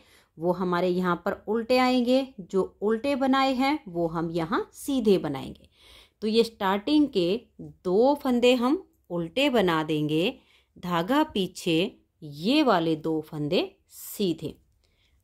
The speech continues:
अब ये जो चार फंदे का डिजाइन बनाया, इसी को बार बार रिपीट करेंगे। दो फंदे उल्टे,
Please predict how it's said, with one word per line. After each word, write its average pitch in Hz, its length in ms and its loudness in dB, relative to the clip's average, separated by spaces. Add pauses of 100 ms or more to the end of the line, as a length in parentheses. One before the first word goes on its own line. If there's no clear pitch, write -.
अब 240 140 2
ये 294 160 2
जो 277 160 2
चार 180 380 0
फंदे 175 360 -2
का 175 160 -2
डिजाइन 170 440 0
बनाया, 240 520 0 (120)
इसी 277 300 -6
को 285 200 0
बार 220 400 2
बार 214 260 0
रिपीट 165 360 -4
करेंगे। 131 440 -12 (640)
दो 175 400 2
फंदे 226 400 4 (160)
उल्टे, 180 640 -2